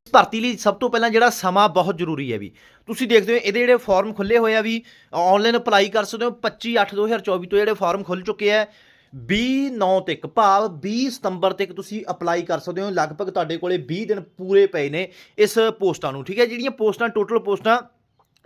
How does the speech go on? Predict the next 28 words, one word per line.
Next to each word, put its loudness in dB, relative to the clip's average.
ਤਿੰਨ 4
ਸੌ 2
ਪੋਸਟਾਂ -2
ਨੇ, -6
ਤਿੰਨ -6
ਸੌ -4
ਬਹੁਤ -2
ਵੱਡੀ -6
ਗਿਣਤੀ -4
ਹੈ। 2
ਪੀਐਨ 2
ਦੀ -2
ਪੋਸਟ -2
ਆ 2
ਵੀ, -6
ਇਸ -4
ਪੋਸਟ 0
ਦੇ -2
ਵਿੱਚ -6
ਤੁਸੀਂ -4
ਦੇਖੋ 2
ਕੈਟਾਗਰੀ 0
ਵਾਈਜ਼ 2
ਵੰਡ 0
ਵੀ -6
ਕੀਤੀ -8
ਗਈ -2
ਹੈ, 2